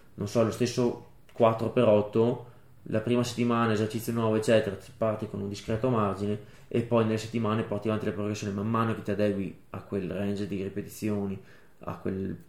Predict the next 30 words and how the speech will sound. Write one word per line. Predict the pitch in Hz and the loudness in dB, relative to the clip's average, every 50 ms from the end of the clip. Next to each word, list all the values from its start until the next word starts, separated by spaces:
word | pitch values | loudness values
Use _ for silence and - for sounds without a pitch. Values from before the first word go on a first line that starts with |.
| - - | -12 -8
esercizio, | - 98 104 98 - - - 117 104 - - - | -6 -4 -4 -4 -4 -2 0 0 0 -2 -2 -4
eccetera, | 107 123 - 120 98 90 - 101 101 110 131 - - - - - - - - - - | -4 0 2 2 2 2 0 0 0 0 0 -2 -4 -10 -18 -20 -20 -20 -20 -14 -4
e | - 120 117 | 0 2 2
la | 110 | 2
tiri. | 107 - 139 143 147 143 131 120 110 - - - - - - | 2 0 0 2 4 4 4 2 2 0 -6 -16 -20 -6 2
Poi | - 123 131 147 | 6 6 8 8
eventualmente | 143 127 127 127 127 160 127 117 117 113 107 - 123 123 131 135 | 8 6 4 4 4 4 4 4 2 2 2 2 4 4 4 4
arrivi | - 120 113 110 117 113 110 | 4 2 2 2 2 2 0
a | 104 | 0
fine | - - 117 110 113 110 | -2 -4 -4 -4 -2 0
blocco | 107 110 110 107 104 - - 117 120 131 135 131 - - - | 2 4 4 4 2 0 0 2 2 2 2 0 -4 -12 -16
dove | - 110 98 104 101 101 98 101 104 107 107 98 85 - - - - - - - - | -14 -8 -4 -2 0 0 2 2 4 4 4 2 0 -4 -12 -20 -20 -18 -14 -12 -10
sei | - - 107 101 | -4 0 2 2
vicino | 104 104 - 104 104 | 2 0 0 0 0
al | 98 | 0
cedimento, | - 117 113 123 120 113 113 113 127 123 | 2 2 4 4 6 4 6 6 6 6
o | 110 104 104 - | 6 6 4 2
arrivi | - 95 95 92 104 104 | 0 -2 -2 0 0 2
al | 104 98 | 2 2
cedimento, | - 107 110 110 110 107 104 104 - 113 | 2 0 0 2 2 2 0 2 2 2
o | 113 - 104 104 | 4 2 2 0
qualcuna | - 110 104 101 - 110 110 113 110 107 104 92 - - - - - - | 2 2 2 2 2 0 2 2 4 4 2 2 0 -6 -14 -18 -10 -8
addirittura | - 90 - 107 101 101 - 110 107 | -6 -2 0 0 0 2 2 2 2
mai | 98 101 98 101 | 4 2 2 2
fai | 95 - 98 98 95 | 0 0 0 0 0
dei, | 95 95 90 - | 0 -2 -2 -4
dei | - 101 | -6 -4
drop | 92 - 101 98 104 104 | 0 2 4 4 4 4
set | - - 113 104 101 101 - 92 95 | 2 2 2 2 2 2 0 -2 -2
o | 98 92 90 87 87 85 85 | 0 0 0 0 -2 -4 -6